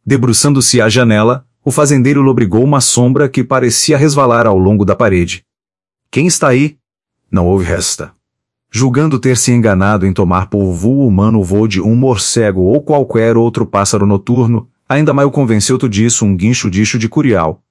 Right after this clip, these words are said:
que estrugiu para o lado da senzala. Não se enganara, porém, o fazendeiro. Foi de fato um homem,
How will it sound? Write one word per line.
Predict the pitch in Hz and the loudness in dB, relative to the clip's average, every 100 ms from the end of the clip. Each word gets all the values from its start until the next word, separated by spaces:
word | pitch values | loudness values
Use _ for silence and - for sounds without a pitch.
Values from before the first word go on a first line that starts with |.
| _ _ | _ _
que | - | -4
estrugiu | 185 - 151 104 127 143 | -4 0 -2 0 0 0
para | 143 135 | 0 0
o | |
lado | 101 107 110 | 2 0 0
da | 117 | 0
senzala. | - 120 101 80 73 - _ _ _ _ _ _ _ _ | 0 0 0 -2 -4 -10 _ _ _ _ _ _ _ _
Não | 170 | -2
se | 175 180 | 0 0
enganara, | 147 117 98 92 107 107 90 | 0 0 0 0 0 0 -2
porém, | 127 110 117 | 0 0 0
o | |
fazendeiro. | 113 110 123 107 90 76 67 _ _ _ | 0 0 0 0 0 -4 -8 _ _ _
Foi | 147 | -4
de | 143 | -2
fato | 123 131 127 123 | -2 -2 -2 0
um | 98 | 2
homem, | 98 104 90 73 | 2 2 0 -4